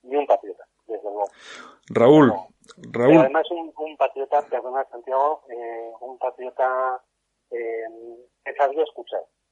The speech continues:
Speaker 1: Un
Speaker 2: Sí.
Speaker 1: patriota muy firme, muy firme en su, en sus ideas, pero, pero siempre abierto a los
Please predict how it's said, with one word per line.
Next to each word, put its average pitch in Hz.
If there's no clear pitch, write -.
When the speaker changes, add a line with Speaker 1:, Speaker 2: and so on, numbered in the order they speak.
Speaker 1:
Un -
Speaker 2:
Sí. -
Speaker 1:
patriota 123
muy 143
firme, 151
muy 156
firme 143
en 127
su, 131
en 117
sus -
ideas, 135
pero, 117
pero 110
siempre 120
abierto 120
a 113
los 107